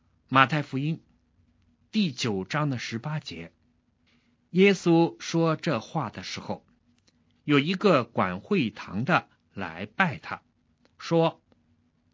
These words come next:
：“我女儿刚才死了，求你去按手在她身上，她就必活了。”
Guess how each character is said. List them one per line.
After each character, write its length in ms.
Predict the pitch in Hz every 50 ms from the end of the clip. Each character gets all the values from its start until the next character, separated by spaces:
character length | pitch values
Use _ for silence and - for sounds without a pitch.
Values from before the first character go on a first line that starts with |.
| _ _ _
：“我 160 | - 185 202 220
女 240 | 214 180 131 113
儿 180 | 110 113 127 139
刚 220 | - 202 202 208
才 160 | 180 185 185 180
死 420 | 175 - - - 107 92 85 82 80
了， 300 | 85 101 110 104 - - _ _ _ _ _ _ _ _ _ - -
求 220 | - - 175 196 214
你 180 | 196 135 117
去 500 | 107 - - 165 151 139 123 113 107 - _ _ _
按 340 | - 214 214 180 147 131 123
手 340 | - - 110 92 82 80
在 240 | 90 - - 139 101
她 180 | - - - 113
身 300 | - - 139 143 151 143
上， 280 | - 131 95 85 87 - _ _ _ _ _ _ -
她 140 | - -
就 320 | 135 120 135 117 101 98 - _ _
必 300 | - 208 190 127 101 92
活 420 | 82 - - - 87 80 78 82 90
了。” 140 | 107 -